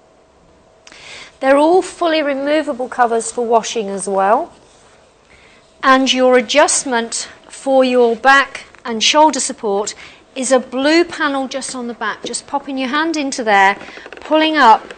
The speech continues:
and the whole thing, as you can see, will grow as your child grows. So as high or as low as you would like it to be. To fit it into your car,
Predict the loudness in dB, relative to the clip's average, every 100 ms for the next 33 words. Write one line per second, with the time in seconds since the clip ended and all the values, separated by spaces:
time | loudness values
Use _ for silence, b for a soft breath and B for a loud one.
0 | -8 -6 -4 -4 -4 2 4 4 0 -2
1 | 0 -2 -6 -10 -12 -8 -4 -2 -2 -2
2 | 2 6 8 6 4 -4 _ _ _ _
3 | 6 6 6 0 -2 0 2 4 4 0
4 | -2 0 -2 -8 -14 -18 -20 B B B
5 | B B -2 0 2 0 2 2 2 -6
6 | -18 -2 2 2 2 2 4 2 -2 -8
7 | -6 -6 -6 -10 -14 -14 -10 -8 -8 -12
8 | -20 _ _ b b b b b b b
9 | b b b _ -16 -8 0 2 2 0
10 | 0 -2 -6 2 6 6 6